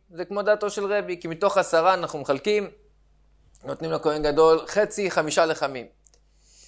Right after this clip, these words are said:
וסבר לה כרבי יהודה, שתמיד מתוך השנים עשר לחמים של לחם הפנים, שני לחמים אנחנו לא מחלקים בכלל,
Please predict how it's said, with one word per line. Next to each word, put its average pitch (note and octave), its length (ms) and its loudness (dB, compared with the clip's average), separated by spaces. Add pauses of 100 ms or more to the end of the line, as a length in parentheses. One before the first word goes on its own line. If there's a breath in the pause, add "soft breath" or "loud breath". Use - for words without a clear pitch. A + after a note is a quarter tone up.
(460 soft breath)
וסבר C#3+ 580 4
לה A3 120 2
כרבי G3+ 360 0
יהודה, G3 460 2 (880)
שתמיד F3+ 720 0 (640)
מתוך G3+ 280 2
השנים G#3 300 0
עשר F#3+ 220 4
לחמים F3+ 360 0
של - 160 -2
לחם F#3+ 140 0
הפנים, F3+ 400 0
שני A3 280 -2
לחמים G#3 380 0
אנחנו F#3+ 180 0
לא G3+ 120 4
מחלקים G#3 420 -2
בכלל, C3 340 -8